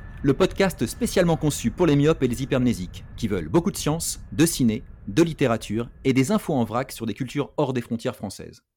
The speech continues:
Alors comme je vous le disais en intro, aujourd'hui on part dans la corne de l'Afrique, tout à l'est du continent, dans un territoire aujourd'hui enclavé entre la Somalie et le Soudan, partageant des frontières avec le Kenya, Djibouti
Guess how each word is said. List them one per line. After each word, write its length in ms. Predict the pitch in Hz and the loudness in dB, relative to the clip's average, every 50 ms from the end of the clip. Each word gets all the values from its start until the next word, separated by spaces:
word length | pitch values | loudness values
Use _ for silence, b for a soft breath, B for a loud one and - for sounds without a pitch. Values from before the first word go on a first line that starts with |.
| b b b b b b b b b | b b b b b b b b b
Alors 140 | - - - | -14 -6 0
comme 160 | - 240 254 | 2 2 2
je 100 | - 208 | 2 0
vous 80 | 196 196 | 0 0
le 40 | 165 | -2
disais 200 | 175 170 214 220 | -4 -4 -2 0
en 120 | 156 120 | 2 2
intro, 440 | 113 113 - - - 170 185 175 - | 2 0 -2 -2 -2 0 0 0 0
aujourd'hui 460 | - 160 143 135 139 139 160 190 - - _ - 143 | 2 2 4 4 2 0 0 -4 -6 -8 _ -4 -4
on 80 | 131 | -2
part 180 | - 180 170 135 | 0 0 0 0
dans 80 | 120 | 0
la 100 | 110 104 | -2 -2
corne 380 | 104 _ - - 175 147 127 117 | -4 _ 0 2 2 2 2 2
de 100 | 110 117 | 0 0
l'Afrique, 460 | 110 104 - - 95 80 _ _ _ _ _ _ _ _ _ _ - | -2 -2 -4 -6 -12 -14 _ _ _ _ _ _ _ _ _ _ -8
tout 140 | - 233 - | -8 -4 0
à 80 | 202 175 | 2 2
l'est 260 | 175 175 147 - - | 2 2 0 -2 -4
du 140 | 120 110 104 | -10 -10 -8
continent, 440 | - 107 95 - 95 87 85 - _ _ _ _ | -8 -10 -8 -8 -8 -10 -10 -12 _ _ _ _
dans 160 | - 117 127 147 | -6 -2 -2 -2
un 20 | |
territoire 480 | - - 160 143 147 - - 170 139 127 | 0 0 -2 -2 -2 -2 -2 -2 0 0
aujourd'hui 300 | 120 131 120 117 117 123 | 0 -2 0 0 2 2
enclavé 600 | 139 139 - - 127 123 107 92 98 101 127 - B B B B B | 2 2 0 -2 -2 -2 -2 -2 -4 -8 -8 -10 B B B B B
entre 200 | - 110 - 120 | -14 -10 -4 -2
la 80 | 117 113 | -2 0
Somalie 440 | - - - 160 156 151 151 165 160 | 0 0 0 2 2 2 2 2 0
et 40 | |
le 60 | 139 127 | 0 -2
Soudan, 460 | - - 131 113 104 95 113 - _ _ _ _ _ _ _ _ _ _ _ _ | -4 -8 -6 -4 -4 -4 -4 -6 _ _ _ _ _ _ _ _ _ _ _ _
partageant 460 | - 165 123 - - 175 170 180 175 160 | -4 -4 -2 0 0 0 0 0 0 -2
des 80 | 151 | -2
frontières 400 | 143 - - 151 - - 156 139 | -2 -2 -4 -4 -2 -2 -2 -2
avec 180 | 123 113 113 - | -2 -2 -4 -6
le 80 | 117 | -6
Kenya, 480 | 113 - 143 131 117 107 107 113 123 139 | -2 0 0 2 2 0 -2 -4 -4 -6
Djibouti 680 | 113 95 110 127 123 135 131 - - - 113 123 135 151 | -6 -4 -4 -4 -4 -6 -10 -10 -8 -8 -8 -8 -8 -10